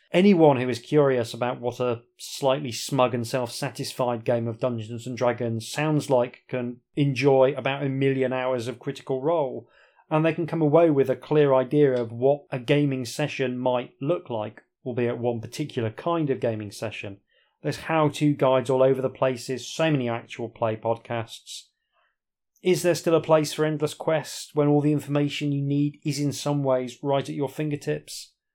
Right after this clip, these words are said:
I would submit that this book makes the case that there is, because there's no better tool for getting inside an experience than the written word.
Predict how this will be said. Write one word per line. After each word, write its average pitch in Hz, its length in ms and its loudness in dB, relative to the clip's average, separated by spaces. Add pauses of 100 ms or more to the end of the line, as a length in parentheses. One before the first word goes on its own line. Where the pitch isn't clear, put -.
(120)
I 190 100 6
would 190 160 4
submit 156 380 -2
that 147 100 -8
this 147 120 0
book 151 220 0
makes 135 220 -2
the 131 80 -8
case 123 260 0
that 127 120 -10
there 123 180 2
is, 117 580 -4
because 135 540 2
there's 143 220 0
no 165 500 0
better 147 300 -8
tool 131 500 -6
for 131 140 -10
getting 135 340 -4
inside 135 580 -2
an 123 80 -6
experience 117 840 -6
than 131 380 -6
the 143 100 -4
written 127 320 -10
word. 143 420 0